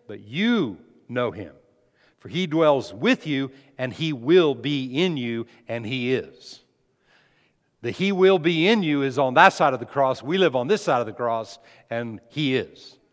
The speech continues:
Can you say amen? He said, "I'll not leave you orphans. I will come to you. I'm with you." So where is Jesus at? He's at the right hand of the Father. Who lives inside of you and I? The third part of the triune being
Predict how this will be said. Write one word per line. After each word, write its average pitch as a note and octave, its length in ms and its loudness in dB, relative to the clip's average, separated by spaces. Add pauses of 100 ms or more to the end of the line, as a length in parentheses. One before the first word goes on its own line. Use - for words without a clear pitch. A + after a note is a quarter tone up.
(100)
Can C3 120 -8
you A#2 80 -6
say C3 180 -2
amen? A#2 260 -6 (600)
He D#3+ 100 -6
said, F3 220 6
"I'll F3 100 8
not E3+ 220 8
leave A3 340 4
you A#3 320 -2 (140)
orphans. F3 640 6 (260)
I D#3 120 0
will D3 120 -2
come D3+ 300 -2
to A2 100 -10
you. D#2 140 -16 (760)
I'm D3 200 2
with F3 260 -2
you." D2 180 -18 (600)
So E3 140 -2
where G3 260 6
is F#3 120 2
Jesus A3 460 -2
at? A#3+ 640 0
He's G#3+ 160 -2
at A#3 120 0
the C#3+ 80 -4
right D3+ 200 4
hand D3+ 220 -2
of C3 80 -6
the C3 60 -8
Father. F3+ 360 -8 (440)
Who G3+ 180 -2
lives G#3 260 2
inside G#3 380 2
of E3+ 80 -2
you G#3 140 -2
and G3+ 100 2
I? B3 300 2 (400)
The C#3 100 0
third G#3 360 2
part E3+ 260 2
of B2+ 60 -6
the B2 80 -8
triune D#3+ 520 -2
being D#3 240 0